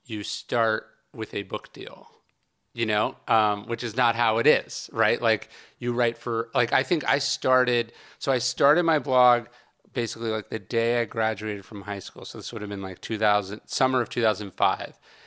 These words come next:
And I got my first book deal. Uh,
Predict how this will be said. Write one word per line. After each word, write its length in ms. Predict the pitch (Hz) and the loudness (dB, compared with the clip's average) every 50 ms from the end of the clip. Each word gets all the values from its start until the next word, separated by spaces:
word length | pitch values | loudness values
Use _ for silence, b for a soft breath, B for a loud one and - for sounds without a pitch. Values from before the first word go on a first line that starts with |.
| b b | b b
And 100 | b 107 | b -2
I 60 | 110 107 | 0 2
got 180 | 113 117 120 | 2 2 2
my 160 | 117 107 107 - _ _ - | 2 -2 -4 -6 _ _ -2
first 300 | 127 117 117 113 - - _ _ | 0 0 0 0 -4 -8 _ _
book 280 | - 120 117 - - - - | -2 -2 -2 -2 -4 -8 -6
deal. 500 | 113 107 104 98 98 98 95 98 98 - b b b b b b b b b _ - | -4 -2 -2 0 0 0 -2 -4 -6 -10 b b b b b b b b b _ -2
Uh, 480 | 113 104 101 101 98 95 95 98 107 | 0 2 2 2 0 -2 -4 -8 -10